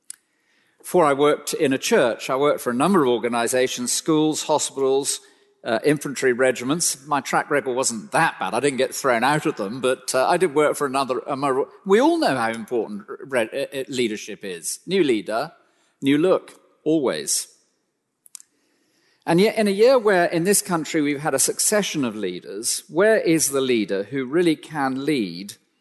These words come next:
in this broken world? And as we come to Matthew's account, he was an eyewitness of, uh, the person Jesus Christ. There's one thing that he wants us to know beyond all doubt, that Jesus is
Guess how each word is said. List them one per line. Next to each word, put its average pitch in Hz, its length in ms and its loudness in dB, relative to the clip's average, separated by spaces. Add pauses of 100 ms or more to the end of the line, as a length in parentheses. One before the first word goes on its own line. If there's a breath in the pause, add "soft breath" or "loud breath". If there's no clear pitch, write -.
(680)
in 123 200 -2
this 117 200 -2
broken 104 720 -4
world? 80 540 -8 (1200)
And 165 120 0
as 226 120 2
we 240 120 -4
come 185 220 -2
to 170 100 -4
Matthew's 170 440 0
account, 135 460 0
he 143 140 -4
was 123 100 0
an 139 80 -2
eyewitness 151 840 2
of, 143 460 0
uh, 135 160 0
the 139 140 -8
person 139 400 -2
Jesus 120 420 -4
Christ. 101 460 -2
There's 131 200 -2
one 175 280 0
thing 156 220 -4
that 131 100 -4
he 143 120 -4
wants 131 300 -6
us - 140 -2
to 135 60 -6
know 104 400 -2 (520 soft breath)
beyond 135 360 2
all 120 200 0
doubt, 104 500 -4 (600)
that 135 240 -4
Jesus 113 680 0
is 104 640 0